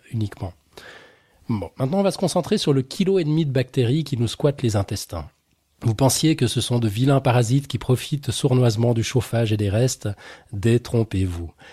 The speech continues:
C'est un contrat gagnant-gagnant. Si on leur offre effectivement le logis, nos bactéries intestinales nous permettent de métaboliser des aliments que nous ne pourrions pas traiter nous-mêmes et de tirer un maximum d'énergie de tout ce que nous ingérons. Chez l'humain,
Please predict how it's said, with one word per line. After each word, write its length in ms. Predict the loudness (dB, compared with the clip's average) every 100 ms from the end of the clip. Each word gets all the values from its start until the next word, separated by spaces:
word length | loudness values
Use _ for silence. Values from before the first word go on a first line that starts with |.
| -16
C'est 220 | -6 0
un 80 | 0
contrat 500 | 2 0 2 0 0 -2
gagnant-gagnant. 920 | 2 4 4 4 2 0 -2 -4 -8 -12
Si 140 | -2
on 80 | 2
leur 140 | 4
offre 180 | 4 2
effectivement 500 | 0 0 -2 0 2
le 100 | 4
logis, 420 | 2 0 0 -2 -4 -18 -20 -4
nos 100 | -2
bactéries 480 | 0 0 2 2 2
intestinales 540 | 2 -4 -2 0 2
nous 120 | 2 2
permettent 460 | 2 2 2 2
de 60 | 0
métaboliser 680 | 2 2 2 2 2 0
des 160 | 0 2
aliments 340 | 2 2 2
que 80 | 2
nous 100 | 0
ne 100 | 0
pourrions 320 | 2 2 2
pas 160 | 0 -2
traiter 280 | 0 0 0
nous-mêmes 500 | 0 2 0 0 -4 -2
et 120 | 2
de 80 | 2
tirer 260 | 2 2
un 80 | 2
maximum 540 | 2 0 0 2 2
d'énergie 420 | 2 2 2 2 2
de 80 |
tout 160 | 0 -2
ce 80 | 0
que 60 |
nous 180 | 0 2
ingérons. 400 | 0 -2 -4 -8 -14 _ _ -20 -20 -20 _
Chez 200 | -4 0
l'humain, 380 | 2 4 4 2